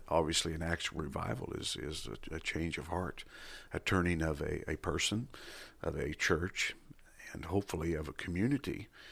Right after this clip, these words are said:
uh, of, of people, uh, uh, toward, uh, the heart of God in their life.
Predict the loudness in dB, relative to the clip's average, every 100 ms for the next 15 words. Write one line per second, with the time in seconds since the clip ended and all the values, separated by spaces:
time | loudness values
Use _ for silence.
0 | -18 -18 -12 -6 -4 -4 -6 -8 -8 -10
1 | -8 -2 0 0 -2 -4 -10 -6 -6 -6
2 | -10 -12 -10 -8 -10 -8 0 2 6 8
3 | 8 6 -2 -8 -8 -8 -12 -20 -20 -20
4 | -18 -16 -16 -18 -20 -20 -20 -20 -12 -6
5 | 0 2 0 -2 -2 -2 -4 -4 -4 -6
6 | -8 -12